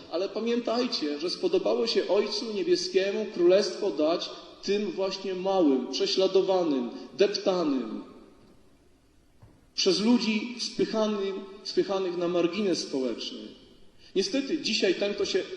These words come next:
oficjalnie przyznaje do Pana Jezusa, nie dostanie intratnej posady. Nawet gdyby miał kwalifikacje i, i wszystkie dane ku temu. Nie, dlatego że, y, taki rasowy katolik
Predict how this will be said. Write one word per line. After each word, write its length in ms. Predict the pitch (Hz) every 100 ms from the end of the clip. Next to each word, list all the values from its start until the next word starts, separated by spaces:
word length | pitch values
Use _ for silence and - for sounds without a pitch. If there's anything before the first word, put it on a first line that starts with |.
| -
oficjalnie 580 | 175 196 - 202 208 185
przyznaje 420 | - 170 190 185
do 100 | 175
Pana 240 | 185 180
Jezusa, 520 | 180 160 170 175 196 196 - - -
nie 160 | 196
dostanie 500 | 165 156 - 254 302
intratnej 640 | 190 170 165 170 156 160 151
posady. 480 | 156 - 143 123 113 107 - - -
Nawet 280 | 160 202 254
gdyby 400 | - 208 247 247
miał 180 | 240 233
kwalifikacje 920 | - 226 220 214 - 247 - 185 156
i, 340 | 147 170 165 - - - -
i 280 | 175 160 -
wszystkie 380 | - 214 - 190
dane 260 | 220 233 180
ku 140 | 160
temu. 320 | - 127 113 113 - - -
Nie, 380 | 214 233 147 127 -
dlatego 400 | 147 151 190 196
że, 280 | 170 175 165 - - - - - - -
y, 120 | 156
taki 380 | 151 160 156 165
rasowy 440 | 170 - 220 214 208
katolik 600 | 196 - 151 139 160